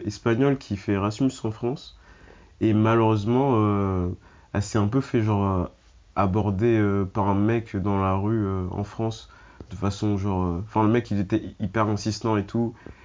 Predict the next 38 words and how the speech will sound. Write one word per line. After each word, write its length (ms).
Il 160
l'a, 120
il 140
l'a 100
suivi 380
un 120
peu 240
jusqu'à, 760
jusqu'à 220
son 220
arrêt 200
de 60
bus 280
et 40
tout. 180
Elle 100
nous 100
racontait 420
ça 240
et 40
elle 200
était 240
vraiment, 480
enfin, 120
elle 60
était 180
pas 160
bien, 240
quoi. 260
Et, 140
euh, 500
elle 120
nous 100
disait 220
que, 60
genre, 140
ça, 200
ça, 180